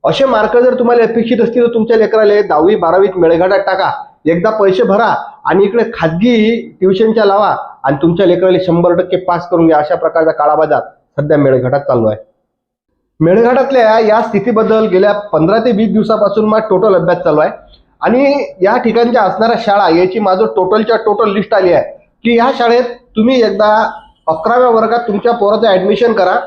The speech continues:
पन्नास हजार, साठ हजार, सत्तर हजार, एक लाख, सव्वा लाख असे पैसे दिले की वर्षभर तुमच्या पोराले शाळेत जायचं काम नाही,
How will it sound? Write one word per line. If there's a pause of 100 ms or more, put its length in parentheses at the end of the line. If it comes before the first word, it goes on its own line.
(580)
पन्नास
हजार,
साठ
हजार,
सत्तर
हजार,
एक
लाख,
सव्वा
लाख
असे
पैसे
दिले (420)
की
वर्षभर
तुमच्या
पोराले
शाळेत
जायचं
काम
नाही,